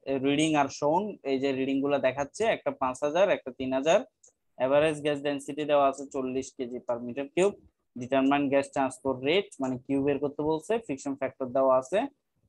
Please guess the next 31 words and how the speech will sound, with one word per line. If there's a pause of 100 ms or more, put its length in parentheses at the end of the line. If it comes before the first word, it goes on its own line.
পয়েন্ট
জিরো
জিরো (200)
ফাইভ। (1120)
তো
friction
factor (100)
আমরা
আগে (100)
আলোচনা
করছি (160)
যে
friction (100)
factor (100)
যদি (120)
বলে, (520)
তবে (100)
আমরা (120)
লসের
সূত্র (120)
লিখব (160)
কি? (1400)
এফএল, (2000)
এফএল
বি (120)
স্কয়ার
by (120)
two (160)
জি
ডি। (1120)
কি